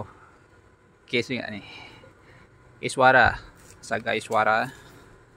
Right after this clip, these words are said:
Dia komplain asap berkepul-kepul dekat belakang. Korang tengok ni.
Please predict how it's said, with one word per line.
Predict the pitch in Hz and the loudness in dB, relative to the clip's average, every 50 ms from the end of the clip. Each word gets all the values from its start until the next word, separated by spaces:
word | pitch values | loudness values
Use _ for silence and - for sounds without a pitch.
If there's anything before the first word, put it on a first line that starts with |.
| _ _ - - _ _ - _ _ - | _ _ -20 -20 _ _ -20 _ _ -2
Dia | 131 131 127 | -2 0 2
komplain | 139 139 139 135 143 139 135 - | 0 0 0 0 -2 -2 0 0
asap | 131 135 - - 147 123 - 131 | 0 0 2 2 2 2 2 -4
berkepul-kepul | 127 - 120 - 135 131 127 131 120 131 123 120 117 | -8 -8 -8 -6 -6 -4 -4 -6 -4 -2 -2 -2 -2
dekat | 113 - 110 - 107 | -2 -4 -4 -4 -4
belakang. | 104 104 - - 98 95 95 - - | -6 -6 -6 -6 -8 -8 -8 -10 -12
Korang | 107 110 107 107 107 | -10 -8 -6 -6 -4
tengok | 120 107 104 101 - 101 | -6 -6 -6 -6 -8 -10
ni. | 98 | -10